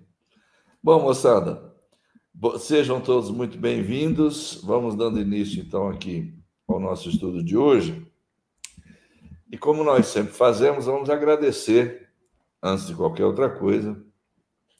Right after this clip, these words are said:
aos canais que transmitem o estudo. É, YouTube,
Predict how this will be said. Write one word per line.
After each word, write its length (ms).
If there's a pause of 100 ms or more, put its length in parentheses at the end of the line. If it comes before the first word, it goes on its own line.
aos 200
canais 500
que 120
transmitem 600
o 40
estudo. 460 (760)
É, 480
YouTube, 800